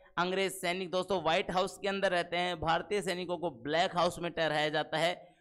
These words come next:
और जो रंग भेद की जो नीति थी वो भारतीयों के साथ की जाती थी। तो ये इसके प्रमुख कारण थे दोस्तों। अब मैं आगे बात कर लेता हूँ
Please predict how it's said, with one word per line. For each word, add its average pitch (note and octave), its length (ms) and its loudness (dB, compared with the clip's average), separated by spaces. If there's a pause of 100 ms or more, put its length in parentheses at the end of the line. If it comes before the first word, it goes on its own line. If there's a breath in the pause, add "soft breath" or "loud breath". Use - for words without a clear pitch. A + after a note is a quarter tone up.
(160 loud breath)
और G3 140 4
जो G3+ 140 6
रंग G3+ 260 2
भेद F#3+ 280 4
की G#3 140 -2
जो G3 140 6
नीति F3+ 340 -2
थी - 440 -4
वो F3+ 120 -2
भारतीयों D#3 520 2
के D#3+ 120 -2
साथ - 360 0 (400)
की A3 120 0
जाती D#3+ 360 2
थी। C3 160 -6 (340)
तो F3 60 -2
ये G#3+ 200 4
इसके G#3+ 240 -2
प्रमुख G3 400 -4
कारण F#3+ 320 2
थे G#3+ 160 2
दोस्तों। G#3 380 4 (340 loud breath)
अब F#3+ 120 2
मैं G3 200 2
आगे F#3+ 280 4
बात F3+ 320 2
कर F3+ 120 0
लेता F3 300 2
हूँ F3+ 180 2